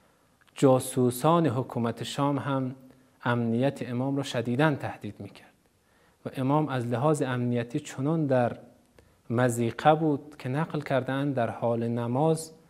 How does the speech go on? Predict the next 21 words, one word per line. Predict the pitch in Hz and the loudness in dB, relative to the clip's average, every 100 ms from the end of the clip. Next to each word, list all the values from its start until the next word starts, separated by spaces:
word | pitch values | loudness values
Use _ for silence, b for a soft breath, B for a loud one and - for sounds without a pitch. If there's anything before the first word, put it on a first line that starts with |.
| b b b - | b b b -6
امام | 131 143 | 0 2
زره | 131 131 160 | 4 4 6
می‌پوشیده، | 160 123 - 95 - 98 - _ _ _ _ _ _ b b b b b | 4 0 -2 -10 -10 -14 -14 _ _ _ _ _ _ b b b b b
در | 117 113 | -2 -2
زیر | 113 117 120 | 0 0 0
عبا | 123 117 131 | 0 0 0
زره | 123 123 143 | 0 2 2
می‌پوشیده | 160 180 175 131 - 120 117 | 2 0 -2 -6 -6 -4 -4
مبادا | 120 123 147 139 135 | -4 -4 0 2 2
بر | 123 123 | 0 -6
ایشان | 117 - 131 | -10 -6 -8
حمله | - 113 113 | -6 -6 -4
شوند | 117 120 107 107 127 | -6 -6 -8 -8 -4
و | 143 | 0
یکی | 143 - | 0 -2
دو | 123 127 | -2 4
بار | 143 156 | 6 6
هم | 147 | 4
حمله | - 135 160 | 0 2 4
شده | 165 120 - | 2 -4 -10
است. | - | -14